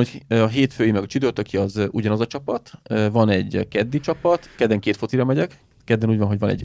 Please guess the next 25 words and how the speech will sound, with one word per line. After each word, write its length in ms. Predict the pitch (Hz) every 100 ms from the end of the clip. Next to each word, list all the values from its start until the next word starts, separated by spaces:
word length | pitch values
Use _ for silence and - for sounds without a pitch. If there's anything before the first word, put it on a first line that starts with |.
| 113
öttől 380 | 113 110 101 - - - -
tizenöt, 380 | 131 113 107
tizenhét 400 | - 127 104 107
órától 380 | 104 - - 92
ha-, 140 | 113 -
tizennyolcig, 580 | - 139 165 160 156 151
meg 140 | 131
egy 80 | 123
tizenkilenc 540 | 139 113 104 107 107 104
órától 240 | 104 104
húszig. 340 | 107 - - - -
Ö, 60 | 123
ötven 280 | 151 139 104
órát 320 | 98 98 104
ír 80 | 101
az 120 | 98
a 40 | 98
telefonom, 500 | 104 98 101 104 104
ö, 200 | 104 101
vagy 120 | 101
az 80 | 101
órám, 380 | 101 101 101 101
ö, 540 | 101 101 101 101 101 104
regenerációs 560 | 107 104 101 104 - -
időnek. 440 | - - 110 -